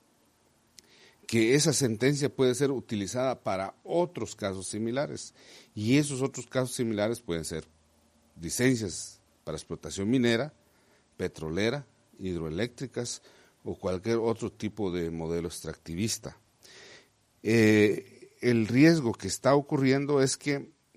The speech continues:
también esta definición o esta sentencia le da poderes, en este caso al Ministerio de Energía y Minas y al Congreso,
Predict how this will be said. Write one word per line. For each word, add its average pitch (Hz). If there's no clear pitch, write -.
también 107
esta 113
definición 95
o 92
esta 98
sentencia 107
le 95
da 127
poderes, 123
en 98
este 104
caso 117
al 98
Ministerio 92
de 98
Energía 90
y 120
Minas 110
y 95
al 95
Congreso, 92